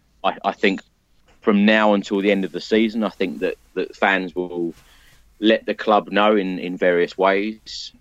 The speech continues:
of, you know, not pricing me out. And the Supporters Trust rightly said, if, if it priced one fan out, then it would be,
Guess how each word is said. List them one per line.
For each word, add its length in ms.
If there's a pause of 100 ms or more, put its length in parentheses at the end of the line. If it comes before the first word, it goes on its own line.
of, 420 (280)
you 100
know, 120
not 280
pricing 420
me 160
out. 340 (520)
And 220
the 60
Supporters 500
Trust 280
rightly 300
said, 300
if, 280
if 200
it 120
priced 300
one 240
fan 440
out, 260
then 160
it 80
would 140
be, 360